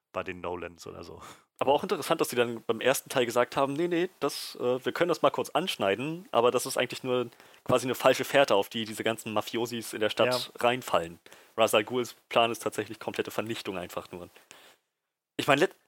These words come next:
Speaker 2: letzten Endes war das doch auch Banes
Speaker 1: Ja,
Speaker 2: Plan.
Speaker 1: ja, na
Speaker 2: Er
Speaker 1: ja.
Speaker 2: wollte doch die, ne? Ja. Also, ich,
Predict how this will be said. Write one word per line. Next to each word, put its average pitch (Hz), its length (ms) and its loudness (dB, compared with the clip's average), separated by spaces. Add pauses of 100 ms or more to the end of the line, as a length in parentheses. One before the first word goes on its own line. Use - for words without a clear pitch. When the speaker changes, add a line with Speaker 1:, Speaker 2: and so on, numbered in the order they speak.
Speaker 2:
letzten - 220 0
Endes 123 140 0
war 117 80 6
das 120 100 -2
doch 110 120 -2
auch 113 100 -2
Banes 120 260 2
Speaker 1:
Ja, 135 140 2
Speaker 2:
Plan. 156 100 6
Speaker 1:
ja, 147 200 2 (100)
na 120 80 -6
Speaker 2:
Er 117 80 0
Speaker 1:
ja. 120 40 2
Speaker 2:
wollte 113 180 2
doch 101 100 -6
die, 98 200 -10 (800)
ne? 104 100 -12 (1800)
Ja. 143 240 2 (1160)
Also, 139 260 2
ich, - 200 0